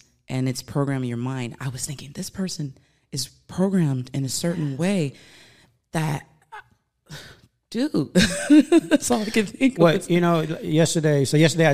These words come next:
Speaker 2: I, I was telling you guys earlier that I did a show, uh, with a, uh, Marine, um, Corps vet, and, you know, 'cause today is, uh, Veterans Day, so we did the show last night. And we was just talking about that, how, what I love about the,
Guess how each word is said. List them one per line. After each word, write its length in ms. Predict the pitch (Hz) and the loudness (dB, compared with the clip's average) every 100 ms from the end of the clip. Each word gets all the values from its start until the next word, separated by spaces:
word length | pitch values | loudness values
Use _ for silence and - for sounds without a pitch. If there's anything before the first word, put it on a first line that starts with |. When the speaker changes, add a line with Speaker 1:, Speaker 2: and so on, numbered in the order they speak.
| - | 0
Speaker 2:
I, 60 | 143 | -2
I 20 | |
was 180 | 139 - | -2 -4
telling 260 | 113 139 120 | 2 2 4
you 40 | |
guys 240 | 123 120 | 0 0
earlier 180 | 117 117 | 0 0
that 80 | 117 | -2
I 40 | |
did 180 | 123 143 | 0 0
a 40 | 139 | 0
show, 480 | - 127 107 98 - | 2 2 2 -2 -6
uh, 460 | 123 107 101 98 - | -6 -6 -6 -8 -10
with 220 | 127 117 | -6 -4
a, 120 | 113 | -4
uh, 320 | 117 110 107 107 - _ | -6 -6 -6 -10 -14 _
Marine, 540 | 117 117 113 107 104 - | -8 -4 -4 -4 -6 -8
um, 560 | 113 101 98 95 - 117 _ _ | -10 -8 -10 -14 -18 -20 _ _
Corps 220 | - 120 | -4 -4
vet, 340 | 101 107 101 - _ - | -2 -6 -8 -12 _ -12
and, 300 | 110 104 101 | -10 -8 -10
you 60 | 120 | -8
know, 100 | 107 | -8
'cause 160 | - 101 | -6 -8
today 280 | 104 101 | -6 -6
is, 140 | 98 101 | -8 -8
uh, 160 | 107 | -10
Veterans 380 | 95 107 104 98 | -6 -6 -6 -8
Day, 140 | 113 101 | -10 -10
so 200 | - 107 | -8 -8
we 140 | 101 | -6
did 140 | 104 | -8
the 60 | 98 | -10
show 200 | - 104 | -8 -8
last 260 | 101 98 113 | -8 -10 -10
night. 200 | 104 - - - - - _ - | -12 -14 -20 -20 -20 -20 _ -6
And 440 | 135 120 113 120 | -4 -2 -4 -4
we 180 | 131 170 | -2 0
was 160 | 170 | -2
just 240 | 127 123 - | -2 -4 0
talking 280 | 117 110 104 | -2 -2 -6
about 300 | 95 - - | -8 -12 -10
that, 240 | - - | -10 -10
how, 580 | - 120 117 113 107 110 _ _ _ _ _ _ _ | -6 -2 -2 -2 -6 -10 _ _ _ _ _ _ _
what 200 | - 127 | -4 0
I 60 | 151 | 4
love 180 | 170 143 | 4 2
about 260 | 135 123 | 0 -2
the, 140 | 117 | -2